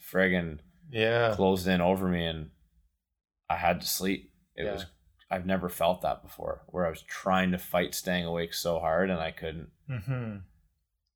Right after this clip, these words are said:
Speaker 1: So I'm thinking the, just the variety, so the slightly less, um, mundane nature of this one, I might be able to stay awake for it.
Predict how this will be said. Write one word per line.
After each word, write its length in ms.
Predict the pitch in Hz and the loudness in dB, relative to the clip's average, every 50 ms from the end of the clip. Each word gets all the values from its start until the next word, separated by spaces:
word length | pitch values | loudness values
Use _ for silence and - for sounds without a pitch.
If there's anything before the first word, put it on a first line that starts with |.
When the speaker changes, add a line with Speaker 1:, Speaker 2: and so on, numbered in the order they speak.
| _ _ _ _ - | _ _ _ _ -12
Speaker 1:
So 420 | - - - 101 92 95 95 95 - | -8 0 4 6 8 8 8 6 6
I'm 160 | - 110 107 | 4 2 2
thinking 400 | 104 - 120 123 123 131 127 113 | 2 4 4 4 4 4 2 4
the, 360 | 107 101 95 92 90 - - - - - _ _ _ _ _ - 95 95 85 | 6 6 6 6 6 4 2 -4 -16 -20 _ _ _ _ _ -12 -10 -8 -2
just 340 | 95 113 117 113 - - | 2 2 2 2 0 0
the 120 | - 110 95 | 2 2 2
variety, 880 | 90 85 92 90 87 80 82 92 104 117 123 127 143 165 165 - - _ _ _ _ _ _ _ _ | 4 2 2 2 4 4 4 6 4 4 4 4 2 0 0 -4 -12 _ _ _ _ _ _ _ _
so 320 | - - - - 98 95 95 | -10 -8 -2 0 2 2 4
the 160 | 90 92 92 | 2 2 2
slightly 1040 | - - - - - 104 107 110 113 117 113 - - - - 104 110 113 113 113 107 | 4 2 2 2 2 4 6 6 8 6 4 2 -2 -12 -8 0 4 6 6 6 6
less, 540 | 101 98 95 98 101 - - - - - _ _ - - | 6 6 6 6 4 4 0 -4 -4 -10 _ _ -4 0
um, 520 | 92 90 90 90 90 87 87 87 85 - _ _ _ _ _ _ _ _ _ _ _ _ _ _ _ _ _ _ _ _ _ - | 2 4 4 4 4 2 0 -2 -6 -8 _ _ _ _ _ _ _ _ _ _ _ _ _ _ _ _ _ _ _ _ _ -4
mundane 460 | 98 98 98 95 90 95 98 95 90 | 0 0 0 2 4 4 4 4 2
nature 340 | 87 90 95 101 95 - 113 | 0 0 -2 -2 0 0 0
of 80 | 107 107 | 2 4
this 220 | 117 120 117 - | 4 2 2 2
one, 320 | 127 131 139 143 165 165 - _ _ _ - | 2 2 2 2 0 -4 -10 _ _ _ -8
I 100 | - 90 | -4 -2
might 240 | 87 87 90 95 95 | 0 2 2 0 2
be 60 | 101 | 2
able 140 | 107 101 95 95 | 2 2 2 0
to 40 | |
stay 180 | - - - 95 | -4 -2 0 0
awake 280 | 95 95 95 104 107 - | 2 2 2 0 -2 -2
for 240 | - 98 107 113 | -2 0 0 0
it. 120 | 135 - | 0 0